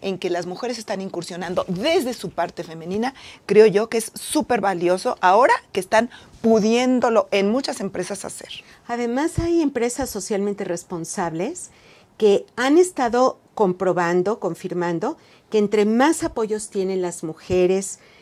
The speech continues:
Speaker 2: entre más beneficios tienen, mayores posibilidades tienen de dedicarse con mucha más fuerza y mucha más,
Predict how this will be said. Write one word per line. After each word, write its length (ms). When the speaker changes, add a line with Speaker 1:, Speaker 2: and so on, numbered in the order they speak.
Speaker 2:
entre 360
más 500
beneficios 880
tienen, 500
mayores 720
posibilidades 720
tienen 380
de 400
dedicarse 720
con 220
mucha 340
más 220
fuerza 480
y 140
mucha 680
más, 800